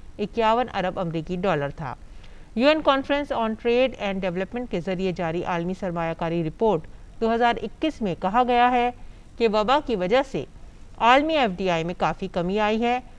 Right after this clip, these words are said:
और यह दो हज़ार बीस में पैंतीस फीसद कम होकर एक लाख करोड़ डॉलर रह गया है, जो कि एक साल पहले की मुद्दत में एक अशारिया पाँच लाख डॉलर था। अक़वाम मुत्तहिदा के जरिए जारी आलमी सरमायाकारी रिपोर्ट दो हज़ार इक्कीस के मुताबिक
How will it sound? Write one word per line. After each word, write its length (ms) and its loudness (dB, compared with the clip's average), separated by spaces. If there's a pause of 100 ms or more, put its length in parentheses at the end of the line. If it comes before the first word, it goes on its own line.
(220)
और 60 -2
यह 180 2
दो 140 0
हज़ार 320 0
बीस 300 -4
में 120 -2
पैंतीस 500 -4
फीसद 280 -4 (100)
कम 140 -2
होकर 380 -2 (400)
एक 220 4
लाख 240 2
करोड़ 300 0
डॉलर 360 -2
रह 180 -2
गया 240 -4
है, 180 -6 (400)
जो 100 -2
कि 100 0
एक 120 2
साल 220 -2
पहले 240 -2
की 120 -4
मुद्दत 340 -2
में 200 -2 (840)
एक 200 4
अशारिया 420 2
पाँच 340 -4
लाख 160 -2
डॉलर 340 -2
था। 260 -12 (600)
अक़वाम 380 6
मुत्तहिदा 500 4
के 300 4 (340)
जरिए 340 6
जारी 300 0
आलमी 240 0
सरमायाकारी 640 -2
रिपोर्ट 360 2
दो 80 -2
हज़ार 300 0
इक्कीस 340 -6
के 100 -2
मुताबिक 460 2